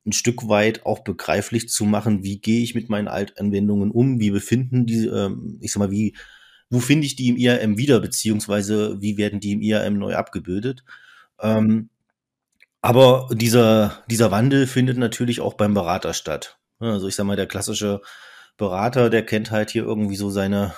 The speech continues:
seine Listen, vielleicht per Excel, vielleicht schon irgendwie in, äh, in, in O S Plus, aber letztlich kriegt er da irgendwie eine Unmenge an Kunden, sucht sich dann daraus aus seiner Sicht die besten Kunden aus,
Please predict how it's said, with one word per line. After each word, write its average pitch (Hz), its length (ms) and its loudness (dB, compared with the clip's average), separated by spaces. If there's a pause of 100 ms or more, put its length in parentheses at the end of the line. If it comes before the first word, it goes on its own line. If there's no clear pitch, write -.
(100)
seine 104 260 0
Listen, 143 960 -2 (240)
vielleicht - 460 -2
per 113 160 2
Excel, 131 340 2
vielleicht 117 280 2
schon 113 180 2
irgendwie 110 420 0
in, 104 280 0 (440)
äh, 104 400 -2
in, 101 180 -4
in 101 140 -8
O 110 140 -4
S - 160 -4
Plus, - 400 2
aber 110 320 4 (240)
letztlich 120 400 2
kriegt - 220 -2
er 120 80 8
da 120 60 8
irgendwie 117 260 4
eine 110 100 4
Unmenge 120 400 4
an 107 160 0
Kunden, 147 600 -2
sucht 127 340 -2
sich 127 200 0
dann 120 200 6
daraus 120 560 4
aus 110 180 0
seiner 113 300 4
Sicht 117 220 -4
die 113 80 2
besten - 420 -2
Kunden 113 380 -4
aus, 127 400 -4